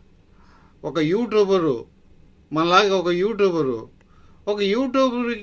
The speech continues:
క్వశ్చ-, ప్రశ్నలకి మీరే సమాధానం చెప్పడం ఇదేం బాగాలేదన్నా. ప్రజలు ఏమైనా మీకు అడిగారా? ప్రజలకు తెలీదా? ఎందుకన్నా అనవసరమైన ఈ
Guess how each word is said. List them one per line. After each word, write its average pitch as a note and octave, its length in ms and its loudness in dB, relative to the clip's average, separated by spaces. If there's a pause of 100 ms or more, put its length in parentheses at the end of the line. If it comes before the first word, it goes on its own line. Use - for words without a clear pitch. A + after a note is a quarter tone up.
క్వశ్చ-, F#3+ 280 -4
ప్రశ్నలకి G#3+ 720 -2
మీరే G3+ 800 2
సమాధానం F#3 460 0
చెప్పడం F3 600 -6
ఇదేం D3+ 260 -4
బాగాలేదన్నా. C#3+ 480 -2
ప్రజలు D3+ 380 -2
ఏమైనా F#3 280 -2 (200)
మీకు C#3+ 180 -4
అడిగారా? C3 760 -4 (580)
ప్రజలకు F3 320 0
తెలీదా? F#3 540 2 (1600)
ఎందుకన్నా G#3+ 460 -2
అనవసరమైన F3+ 1040 -2
ఈ D#3 440 -2